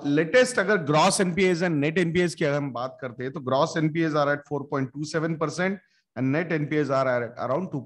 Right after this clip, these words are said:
point zero nine percent। ये दोनों नंबर्स अभी यहाँ पे नीचे आए। वैसे अगर देखा जाएगा, तो आरबीआई की जो रिपोर्ट आई थी, जिसमें उन्होंने बोला था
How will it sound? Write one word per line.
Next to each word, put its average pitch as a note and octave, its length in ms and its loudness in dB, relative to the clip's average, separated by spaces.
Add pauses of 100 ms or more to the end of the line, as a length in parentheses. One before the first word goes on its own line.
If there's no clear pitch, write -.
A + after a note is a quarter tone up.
point C#3 320 -4
zero A#2+ 260 0
nine A#2 260 -2
percent। A2+ 280 -2 (440)
ये F3+ 80 2
दोनों F3 440 4
नंबर्स E3+ 540 4
अभी C3 340 -6
यहाँ C3 240 -2
पे E3 140 -4
नीचे D#3 340 0
आए। B2+ 260 4
वैसे F#3+ 520 -4 (280)
अगर C#3+ 220 2
देखा C#3 280 0
जाएगा, D3 460 2
तो D3 140 -6
आरबीआई C3 460 -4
की F3 120 -10
जो D#3+ 140 -4
रिपोर्ट D3 380 -4
आई D3 120 2
थी, C3+ 140 -6
जिसमें C3+ 340 -6
उन्होंने D3 240 -2
बोला B2 260 -2
था D3 180 0